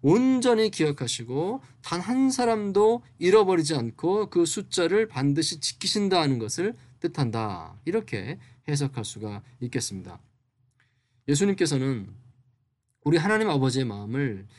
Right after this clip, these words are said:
잃은 양 한 마리를 끝까지 찾으시는 목자의 마음이다. 이렇게 비유로 말씀을 해주셨습니다. 하나님 아버지께서는 택하신 백성을 단 한 명도 절대로 잃지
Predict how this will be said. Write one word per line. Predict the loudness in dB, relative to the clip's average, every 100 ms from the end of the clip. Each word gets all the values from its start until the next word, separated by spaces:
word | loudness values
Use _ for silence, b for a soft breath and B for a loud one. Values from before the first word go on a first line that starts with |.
| b b -2
잃은 | 0 0 0 0
양 | 0 -2
한 | -4 -4
마리를 | -2 0 0 -2
끝까지 | -4 -12 -6 -2 -2
찾으시는 | -2 -2 -2 -4 -4 -6 b b
목자의 | -2 -2 -2 0 0 0
마음이다. | -2 -4 -6 -8 -8 -10 -6
이렇게 | -4 -2 -4
비유로 | -4 -4 -4 -6 -8 b b
말씀을 | -8 -6 -6 -8 -8
해주셨습니다. | -8 -8 -10 -10 -14 -18 -20 -20 _ _ _ _ _ _ -20
하나님 | -10 -2 0 2
아버지께서는 | 2 2 0 -2 -2 -4 -6 -10 -16
택하신 | -18 -10 -4 -2 -2 -2
백성을 | -4 -4 -4 -4 -6 -12 b b
단 | -12 -10
한 | -4 0
명도 | 0 0 0 -2 -4 -10 b
절대로 | -10 -6 -6 0 2 4 2
잃지 | 0 -2 -4 -6